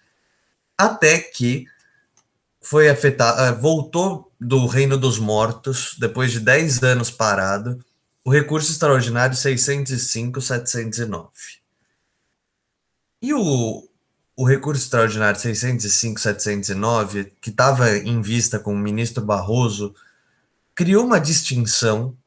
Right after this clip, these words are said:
entre a locação residencial e a locação comercial. E qual distinção é essa?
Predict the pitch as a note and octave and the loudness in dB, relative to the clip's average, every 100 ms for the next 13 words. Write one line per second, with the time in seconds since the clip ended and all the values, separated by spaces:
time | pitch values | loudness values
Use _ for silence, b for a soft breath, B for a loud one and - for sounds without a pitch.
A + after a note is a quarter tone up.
0 | _ _ _ _ - D3+ D#3 D3 C3+ C3+ | _ _ _ _ -4 -2 2 2 2 2
1 | B2+ A#2+ A2 B2 D3+ D#3+ D3+ C#3+ G3 B2 | 0 0 0 0 0 0 -2 0 2 2
2 | G#2 G#2 _ _ - C#3+ C3+ C3 D3 C#3 | 0 -4 _ _ 2 4 6 4 2 2
3 | B2 B2+ B2 A#2+ - C#3 F2 - _ _ | 0 0 0 2 2 2 0 -4 _ _
4 | _ E3+ - G3+ G3+ - D#3 C3 C#3 C3 | _ -8 2 4 4 2 2 2 2 2
5 | G2 F2 - F#2 F2+ | 0 -2 -2 -4 -6